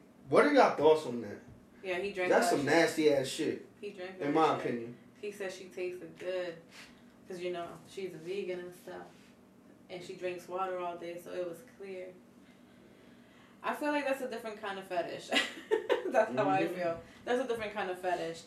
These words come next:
Speaker 2: And to me, it's, I could understand why a female could kinda get turned on by that, because to me,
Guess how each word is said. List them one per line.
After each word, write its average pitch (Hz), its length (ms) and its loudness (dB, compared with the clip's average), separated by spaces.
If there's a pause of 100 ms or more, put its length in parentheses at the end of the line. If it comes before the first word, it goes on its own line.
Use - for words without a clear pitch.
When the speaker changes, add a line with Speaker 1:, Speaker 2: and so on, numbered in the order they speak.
(280)
Speaker 2:
And 208 200 0
to 214 100 -2
me, 247 220 -4
it's, 233 240 0
I 220 120 4
could 226 140 0
understand 202 720 -2
why 185 240 4
a 175 160 0
female 190 440 -2
could - 180 -14
kinda 190 260 -2
get 180 220 0
turned 180 260 -6
on 170 260 -4
by 202 200 0
that, 214 240 2
because 214 380 -4
to 196 120 -6
me, 202 360 -8